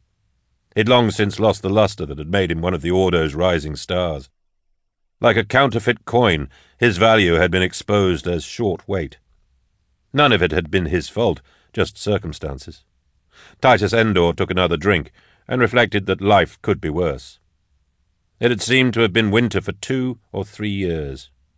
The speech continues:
Snow fell all the time, but the city streets were so warm and busy, nothing lay for long. Slush filled the gutters, and the edges of the curbs were crusted with polished deposits of old grey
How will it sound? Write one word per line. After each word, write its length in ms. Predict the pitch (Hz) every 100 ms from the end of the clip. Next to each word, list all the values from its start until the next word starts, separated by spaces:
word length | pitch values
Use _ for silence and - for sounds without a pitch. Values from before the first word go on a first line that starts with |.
| _ _ _ _ - _
Snow 440 | - 139 131 101
fell 380 | 85 123 107 95
all 280 | - 113 110
the 100 | 92
time, 480 | - 110 101 76 67 _ _ _ _ -
but 100 | 101
the 80 |
city 240 | 101 127 104
streets 420 | - 127 98 -
were 240 | 85 80 71
so 200 | - 110
warm 460 | 85 101 117 87 71
and 160 | 67
busy, 360 | - 101 90 67 _ _ _
nothing 300 | - 113 87
lay 240 | 82 87 78
for 160 | -
long. 400 | 76 92 73 65 - _ _ _ _ _ _ _ _
Slush 460 | - - 127 90 -
filled 240 | - 87
the 80 | 71
gutters, 400 | 76 90 - 65 - _ _ _
and 160 | - 101
the 120 | 107
edges 320 | 131 120 101
of 80 | 95
the 80 | 92
curbs 480 | - 123 110 95 82
were 160 | 85
crusted 520 | 80 - 117 - 80 71
with 180 | - -
polished 320 | 110 92 -
deposits 520 | 78 107 95 78 -
of 100 | - -
old 340 | 95 85 73
grey 280 | 90 80